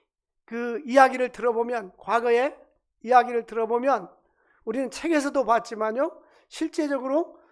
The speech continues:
농사를 지면은 다 빼앗아갔대요. 우리 개척할 때 연세가 많이 드신 분이 있었습니다. 제가 물어보니까 농사를 지면 다 뺏어가서 저 뒤에 쫓아가면서,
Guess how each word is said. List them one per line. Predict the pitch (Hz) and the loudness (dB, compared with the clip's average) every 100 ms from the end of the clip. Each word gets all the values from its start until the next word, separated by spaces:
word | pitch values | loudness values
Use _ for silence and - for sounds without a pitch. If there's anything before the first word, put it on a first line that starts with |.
| _ | _
농사를 | 196 262 320 269 277 | -2 0 2 2 0
지면은 | - 247 254 262 294 294 _ | -4 -6 -2 0 0 -4 _
다 | - 220 208 233 240 | -14 -4 2 4 4
빼앗아갔대요. | 277 240 202 202 175 _ _ _ | 2 -2 -2 -8 -18 _ _ _
우리 | 240 233 | -10 -4
개척할 | 220 240 254 254 | -4 -2 -2 0
때 | 254 185 - _ _ - | -2 -4 -12 _ _ -4
연세가 | 233 226 247 | -2 0 2
많이 | 226 214 240 | 2 0 -4
드신 | 220 208 226 | -8 -10 -8
분이 | 220 | -8
있었습니다. | 202 185 - 170 143 _ _ _ | -8 -12 -14 -18 -20 _ _ _
제가 | - 214 | -8 -4
물어보니까 | 226 240 240 247 233 165 - _ _ _ _ | 0 0 2 6 6 4 -10 _ _ _ _
농사를 | 214 269 262 269 269 | -2 -2 2 0 0
지면 | 269 254 | -4 2
다 | 254 254 | 2 2
뺏어가서 | 262 233 240 226 277 220 - _ _ _ - | -2 2 2 4 0 0 -8 _ _ _ -6
저 | 349 | -6
뒤에 | - 277 285 | -4 -4 -4
쫓아가면서, | 311 - 262 254 254 247 262 - | -6 -4 -2 0 0 0 0 -2